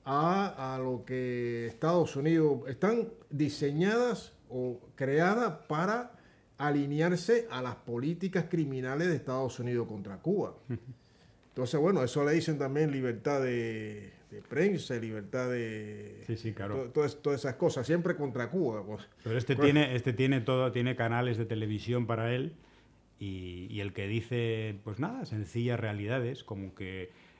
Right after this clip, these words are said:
Speaker 2: el pueblo cubano sufre una guerra, pues no solamente no tiene esos espacios, sino que encima le llevan ante un tribunal a ver si le meten a la cárcel, ¿no? Esa es la,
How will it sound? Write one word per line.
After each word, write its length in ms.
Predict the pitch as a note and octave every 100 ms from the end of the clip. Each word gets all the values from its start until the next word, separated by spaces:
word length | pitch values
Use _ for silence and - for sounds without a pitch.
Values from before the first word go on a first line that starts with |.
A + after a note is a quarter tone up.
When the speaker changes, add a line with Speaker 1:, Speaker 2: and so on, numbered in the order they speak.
| -
Speaker 2:
el 160 | F#2+
pueblo 280 | E2+ G#2 G#2+
cubano 300 | G2+ G#2 A2
sufre 360 | G#2+ A2+ - A2+
una 280 | G#2 G#2+ A2
guerra, 440 | B2+ B2 C#3 G#3+ - - - _
pues 180 | - G#2
no 100 | A2+
solamente 420 | B2 C#3+ C#3+ C#3+
no 120 | C#3+ B2
tiene 280 | C#3 C#3
esos 180 | C3+ C3+
espacios, 400 | B2 - B2+ E3
sino 160 | C3+ C3
que 80 | A#2
encima 320 | A#2 B2+ D#3
le 200 | C#3+ A#2
llevan 420 | B2 C3 D3 D#3+
ante 420 | D#3 A#2+ A#2+ A#2 B2
un 120 | B2+
tribunal 540 | C3 C3+ C3+ C3+ F3+
a 80 | D#3
ver 140 | A2
si 180 | A2 C3+
le 120 | A#2+
meten 300 | A2+ A#2 A2
a 80 | G#2+
la 160 | G2+ G#2
cárcel, 400 | F#3+ - G2 F#2
¿no? 140 | D3+ F#3
Esa 200 | B2 F3
es 60 |
la, 200 | E3 D3+